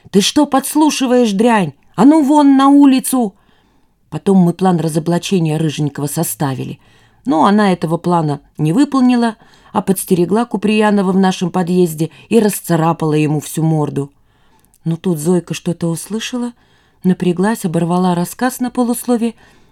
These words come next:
и тихо сказала: «Костя и Лизок на суд пошли, и нам пора».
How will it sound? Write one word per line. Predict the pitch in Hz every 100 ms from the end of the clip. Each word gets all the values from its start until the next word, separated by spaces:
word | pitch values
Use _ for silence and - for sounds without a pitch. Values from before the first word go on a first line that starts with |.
| _ -
и |
тихо | 165 - 190 196
сказала: | - - 175 151 147 135 - _ _ _ _ _ _
«Костя | 185 185 - 156 143 _ _ _ -
и |
Лизок | 165 170 180 190 180
на | 180
суд | - 190
пошли, | - 156 - 147 131 _ _ _ _ _ _ _
и | 165
нам | 147 139 127
пора». | - 131 135